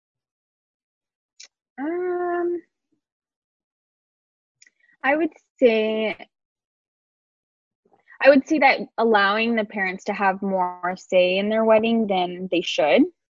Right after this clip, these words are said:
So, like, for the most part, I, I mentioned my couples are pretty modern, um, and they themselves probably don't practice the faith or the tradition or the culture, whatever it is, but they do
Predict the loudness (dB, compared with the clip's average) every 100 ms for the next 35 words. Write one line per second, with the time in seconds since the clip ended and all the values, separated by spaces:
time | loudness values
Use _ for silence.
0 | _ _ _ _ -12 6 8 8 6 0
1 | -6 6 8 8 4 0 -2 2 2 2
2 | _ _ 0 2 2 0 0 -2 -6 -6
3 | -6 -6 -4 -2 -2 -2 -4 -6 -2 -2
4 | 0 2 0 _ 0 0 4 4 8 6
5 | 6 0 0 2 4 2 -4 -2 2 2
6 | 4 2 0 _ -4 -2 -2 -2 0 -2
7 | -4 -4 -8 0 2 2 0 0 -2 -2
8 | -14 -20 -8 0 2 4 4 2 0 0
9 | -2 0 0 2 4 4 4 2 4 4
10 | 4 0 _ -20 -12 4 6 8 6 6
11 | 2 4 4 4 2 0